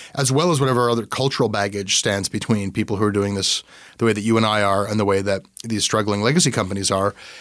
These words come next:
Like, we're just, like, at loggerheads, and I'm uncomfortable with the idea that journalists get to decide who is and isn't a journalist. I mean, in every other application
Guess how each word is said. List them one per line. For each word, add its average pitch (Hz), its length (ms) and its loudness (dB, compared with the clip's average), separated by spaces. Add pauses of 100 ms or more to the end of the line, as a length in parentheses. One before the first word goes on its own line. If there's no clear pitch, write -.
(280)
Like, 156 220 0
we're 190 100 4
just, - 300 0
like, 190 260 0 (560)
at 175 140 0
loggerheads, 139 800 2 (360)
and 143 480 2 (140)
I'm 196 200 2
uncomfortable 170 1080 2 (720)
with 135 420 0
the 135 120 4
idea 131 340 2
that 120 420 -2
journalists 131 540 2
get 123 180 0
to 120 80 -4
decide 113 340 2
who 113 160 2
is 107 100 0
and 120 100 4
isn't 113 220 0
a 113 60 -4
journalist. 127 520 0
I 113 40 -2
mean, 120 280 2 (720)
in 175 240 2
every 208 280 4
other 160 500 2 (340)
application 127 880 0